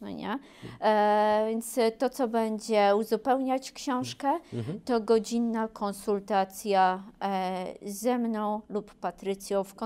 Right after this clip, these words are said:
Speaker 1: kontekście rozwoju biznesu, w kontekście pozyskiwania informacji i analizy rynku.
Speaker 2: Widzicie, ile dla was ugraliśmy? Znowu.
Speaker 1: Aha.
Speaker 2: A cenę tej konsultacji możecie sprawdzić w odpowiednim linku,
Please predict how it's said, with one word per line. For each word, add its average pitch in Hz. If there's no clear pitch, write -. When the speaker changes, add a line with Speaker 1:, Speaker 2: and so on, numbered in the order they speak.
Speaker 1:
kontekście 196
rozwoju 202
biznesu, 190
w 190
kontekście 180
pozyskiwania 175
informacji 175
i -
analizy 165
rynku. 175
Speaker 2:
Widzicie, 123
ile 117
dla 117
was 117
ugraliśmy? 120
Znowu. 127
Speaker 1:
Aha. 156
Speaker 2:
A 123
cenę 180
tej 165
konsultacji 151
możecie 139
sprawdzić 139
w 123
odpowiednim 131
linku, 127